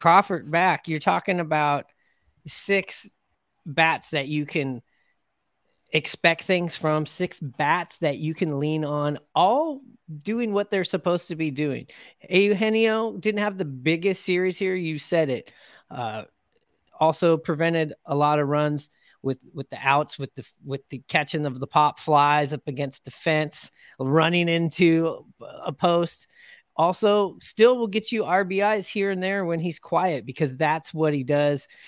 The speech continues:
You got Teoscar having a five for five. You got Julio, you know, having a record-setting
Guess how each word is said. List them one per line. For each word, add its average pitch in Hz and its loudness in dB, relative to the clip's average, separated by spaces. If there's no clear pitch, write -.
You 147 -2
got 170 0
Teoscar 160 2
having 160 2
a 147 -4
five 151 0
for 147 -14
five. 147 0
You 143 -10
got 143 -2
Julio, 165 0
you 143 -8
know, 139 -4
having 147 -2
a 135 -4
record-setting 147 -4